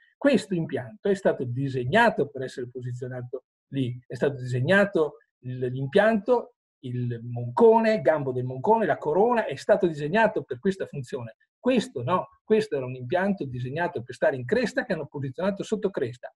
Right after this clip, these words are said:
Si parla di due mondi diversi. Spero quindi di avervi trattenuto. Eh, io no, quindi non mi pongo in alte-, in a-, in antitesi a ciò che dice la letteratura. Io dico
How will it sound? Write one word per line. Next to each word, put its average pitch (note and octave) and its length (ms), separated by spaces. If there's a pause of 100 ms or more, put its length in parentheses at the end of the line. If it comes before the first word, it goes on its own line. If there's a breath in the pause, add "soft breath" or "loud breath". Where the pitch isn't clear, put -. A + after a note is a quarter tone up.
(180 loud breath)
Si - 180
parla E3 320
di A#3+ 140
due C#4 120
mondi G#3+ 300
diversi. - 480 (320 loud breath)
Spero C#4+ 320
quindi C4+ 260
di A#3+ 80
avervi F3+ 280
trattenuto. F3 480 (1120)
Eh, D#3+ 320
io G3+ 220
no, D#3+ 140
quindi E3 260
non C#3+ 140
mi C#3 120
pongo G#3+ 600
in D#3 180
alte-, C#3+ 520
in C#3+ 180
a-, C3 120 (240)
in C#3+ 160
antitesi A3+ 800
a C#3+ 140
ciò G#3+ 220
che E3+ 180
dice G3 300
la F3 80
letteratura. D3 720 (300)
Io D#3+ 180
dico B3+ 600